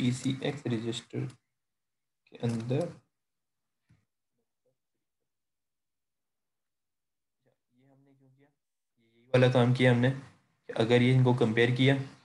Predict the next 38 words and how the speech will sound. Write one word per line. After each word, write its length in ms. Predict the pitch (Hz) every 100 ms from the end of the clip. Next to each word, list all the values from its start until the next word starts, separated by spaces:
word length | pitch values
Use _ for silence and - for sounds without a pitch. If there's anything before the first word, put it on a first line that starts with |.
| 110
ये 120 | 110
वाला, 240 | 117 123
ठीक 580 | 131 - - _ _ 127
है, 100 | 135 135 - _ _ _ _ -
अगर 200 | 113 123
ये 240 | 117 127 131
ईसीएक्स 480 | 120 120 127 135 131
यानी 200 | 117 113
कि 140 | 127
जो 100 | 123 127
अभी 220 | 117 117
हमारे 240 | 120 107
पास 260 | - 113 127 113
आया 200 | 110 120
है, 100 | 131 - _ -
यहाँ 160 | 113 107
पे, 220 | 120 117
अ, 220 | - 113
फ़ोर्टी 300 | 107 110 -
सेवन 320 | 123 110 123
आया 220 | 120 101 123
है, 60 |
इसको 720 | 131 - _ _ _ _ - 123
number 280 | 117 110 113
three 140 | 123
से 80 | 131
compare 320 | 131 127 123 117
करो। 160 | 117 113
अगर 280 | 113 110 131 - -
ईसीएक्स 360 | 117 - 123 120
greater 320 | 104 104 120
है 80 | 123
तो 60 |
loop 220 | 117 110 -
three 160 | 117 110
पे 100 | 127
चले 220 | 131 123
जाओ, 160 | 127